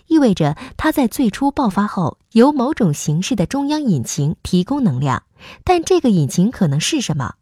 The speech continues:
还远不清楚。沃森被剥夺多项荣誉称号。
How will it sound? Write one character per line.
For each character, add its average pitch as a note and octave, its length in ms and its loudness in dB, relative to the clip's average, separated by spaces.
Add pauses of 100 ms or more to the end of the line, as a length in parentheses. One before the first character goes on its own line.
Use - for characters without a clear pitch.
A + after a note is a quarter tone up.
还 F3+ 340 0
远 C3+ 240 0
不 B3+ 180 -4
清 D3 240 -4
楚。 - 300 -8 (1700)
沃 D4+ 180 4
森 D#4 260 -2
被 G#3 160 0
剥 F3+ 160 2
夺 D#3 280 0
多 C#4+ 200 -2
项 G#3+ 240 0
荣 C#3+ 220 -2
誉 A#3 100 -2
称 D3+ 180 -4
号。 - 360 -6